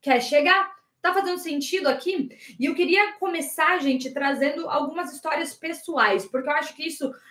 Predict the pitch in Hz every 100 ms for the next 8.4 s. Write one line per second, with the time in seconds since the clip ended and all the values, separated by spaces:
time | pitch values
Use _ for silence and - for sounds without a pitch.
0 | - 277 277 269 339 381 359 349 262 269
1 | 269 294 285 277 277 277 330 320 330 311
2 | 285 311 359 330 311 294 285 294 277 269
3 | 311 - - - _ 294 415 339 302 285
4 | - 240 220 165 - _ 269 277 339 302
5 | 220 220 277 381 370 320 294 254 247 247
6 | 240 226 165 165 208 285 320 320 349 349
7 | 320 285 269 277 285 285 277 254 277 294
8 | - - 294 269